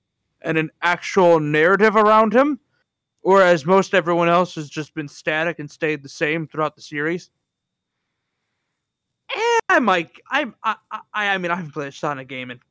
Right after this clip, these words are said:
God knows how long. I couldn't tell you the last Sonic game I played. And everyone's always said Generations is great, and the fact that there's now a new camp-, a Shadow campaign, which it is, it is a campaign.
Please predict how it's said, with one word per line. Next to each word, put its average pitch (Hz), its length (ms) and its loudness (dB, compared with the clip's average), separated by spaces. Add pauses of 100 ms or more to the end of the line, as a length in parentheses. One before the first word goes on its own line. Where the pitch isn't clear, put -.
(120)
God 156 360 -2
knows 139 240 -6
how 123 200 -16
long. 71 260 -20 (360)
I 160 120 -2
couldn't 170 240 0
tell 190 160 0
you 165 60 0
the 147 80 -4
last 135 260 -6
Sonic 123 260 -6
game 110 160 -18
I 104 120 -16
played. 90 300 -20 (720)
And 151 80 -8
everyone's 170 300 0
always 180 180 2
said 180 140 0
Generations 160 540 0
is 143 100 -12
great, 156 380 2
and 151 100 -8
the 147 60 -4
fact 160 320 -2
that 147 100 -14
there's 151 160 -6
now 151 240 0
a 139 300 -2
new 160 180 0
camp-, 156 360 -10
a 147 120 -6
Shadow 185 400 2
campaign, 131 640 -8 (120)
which 139 180 -10
it 151 100 -6
is, 127 220 -2
it 139 120 -12
is 131 140 -10
a 127 80 -8
campaign. 131 640 -10